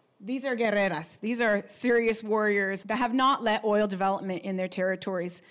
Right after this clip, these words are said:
for the last twenty-five years, since the oil companies have wanted to go into those areas. Every company from Arco, from Ajip, from Chevron,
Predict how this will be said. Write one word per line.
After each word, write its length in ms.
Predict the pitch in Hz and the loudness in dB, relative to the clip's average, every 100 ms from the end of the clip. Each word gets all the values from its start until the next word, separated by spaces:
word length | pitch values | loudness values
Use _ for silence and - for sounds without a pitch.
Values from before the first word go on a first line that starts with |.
| - _ | -20 _
for 140 | 226 | -4
the 80 | 208 | 0
last 240 | 196 190 | -2 -4
twenty-five 520 | - 190 180 185 180 | -8 -10 -6 -6 -6
years, 360 | 180 185 170 170 | -4 -4 -4 -6
since 240 | - 208 | -6 -6
the 100 | - | -6
oil 160 | 196 196 | -6 -6
companies 480 | 190 170 175 170 - | -6 -10 -10 -12 -8
have 140 | 196 180 | -8 -2
wanted 360 | 220 294 285 | 2 4 2
to 80 | 196 | -2
go 160 | 185 170 | -6 -8
into 220 | 170 175 | -8 -10
those 260 | 180 175 175 | -10 -10 -8
areas. 540 | 180 170 170 165 - - - _ _ | -8 -6 -8 -10 -12 -16 -20 _ _
Every 240 | 233 226 247 | -2 0 -2
company 460 | 277 240 240 233 | -4 -2 -2 -2
from 220 | 233 196 190 | -2 -4 -2
Arco, 560 | 220 220 220 185 165 156 _ _ _ _ - | 0 0 0 0 -2 -8 _ _ _ _ -6
from 420 | 208 202 190 185 | -2 -2 -4 -4
Ajip, 560 | 196 190 175 233 196 - _ _ _ _ | -4 -4 -4 -4 -6 -10 _ _ _ _
from 600 | - 208 202 202 196 196 | -8 -4 -2 -4 -6 -10
Chevron, 800 | - 254 240 208 202 165 156 | -6 0 0 0 -2 -2 -4